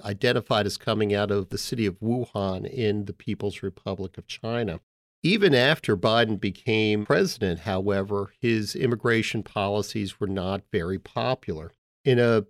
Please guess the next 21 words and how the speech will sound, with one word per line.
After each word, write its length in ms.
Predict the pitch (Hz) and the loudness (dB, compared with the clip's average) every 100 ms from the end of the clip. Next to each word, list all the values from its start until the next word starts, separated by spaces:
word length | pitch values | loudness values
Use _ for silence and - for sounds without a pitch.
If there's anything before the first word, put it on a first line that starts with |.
| _ | _
February 460 | - 160 165 120 | 2 4 4 4
poll 320 | 104 - 131 113 | 2 -2 0 0
that 100 | 120 | 0
was 160 | 104 - | -4 0
done 240 | 120 110 | 0 2
by 160 | 104 98 | 2 2
Morning 340 | 101 113 98 | 2 2 0
Consult, 720 | - - 135 143 - - 92 | -4 -8 -4 -4 -4 -6 -6
just 300 | - 117 - _ - | -4 -4 -4 _ -4
forty-seven 680 | 156 190 175 - 147 147 | -2 -2 -4 -2 0 0
percent 600 | 135 110 - - 147 113 - | -2 -4 -6 -2 0 0 -4
of 220 | 127 104 | -6 -6
respondents 640 | 117 - 123 151 113 85 | -8 -4 -2 0 -2 -6
approved 600 | 110 - - 170 170 123 | -12 -12 -6 -2 0 0
of 140 | 117 95 | -2 0
his 260 | 123 98 | -4 -2
immigration 640 | 127 107 101 113 110 - 101 | -4 -4 -2 0 0 -4 -10
policies, 760 | - 127 135 113 - 117 98 107 | -6 -4 -2 -4 -6 -10 -8 -4
and 80 | |
that 120 | 120 160 | -2 -4
included 420 | - - 104 | -6 -6 -6